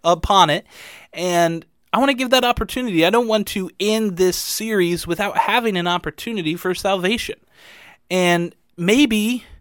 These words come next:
you have let your relationship with God go a little bit. Maybe you're not as close to God as you should be.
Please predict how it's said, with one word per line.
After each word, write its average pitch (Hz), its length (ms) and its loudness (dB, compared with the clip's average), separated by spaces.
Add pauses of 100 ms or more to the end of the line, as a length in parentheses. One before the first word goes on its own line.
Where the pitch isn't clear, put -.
(760)
you 233 540 0
have 196 260 2
let 214 200 4
your 226 120 2
relationship 220 640 4
with 220 140 -4
God 214 240 -2
go 226 260 -2
a - 20 0
little 131 240 -4
bit. 131 300 -12 (100)
Maybe 220 280 2
you're 202 160 0
not 214 200 4
as 202 120 -6
close - 320 0
to 180 80 -4
God 170 240 -2
as 151 120 -6
you 151 60 -8
should 185 380 -2
be. 135 180 -8